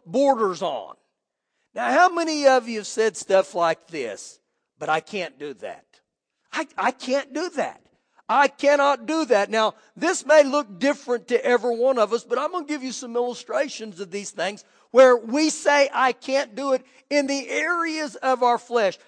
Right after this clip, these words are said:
Now, think about a, a bag of cookies. Some people say, "I just can't eat one. I gotta eat the whole bag." How about ice cream?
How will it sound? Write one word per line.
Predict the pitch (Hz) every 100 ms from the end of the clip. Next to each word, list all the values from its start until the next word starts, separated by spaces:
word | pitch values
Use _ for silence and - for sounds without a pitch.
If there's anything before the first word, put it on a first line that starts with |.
| -
Now, | -
think | 523 523
about | 415 262 220 214
a, | 220 214 226
a |
bag | 202 220 220 190
of | -
cookies. | 247 208 - 101 - - - _ _ _ _ _
Some | - 370 311
people | 349 339 311
say, | 311 294
"I | 285
just | 311 311 -
can't | 302 302
eat | 302 311
one. | 294 339 392 302 156 _ _ _ _ _ _ _ _ _ _ 269
I | 403
gotta | 302 320
eat | 339
the | 320
whole | 302 349
bag." | 339 370 359 302 196 - - _ _ _ _ _ _ _ _ _ _ _ _ _ _ _ _ -
How | 381
about | 311 330
ice | 302 302 -
cream? | - 202 156 90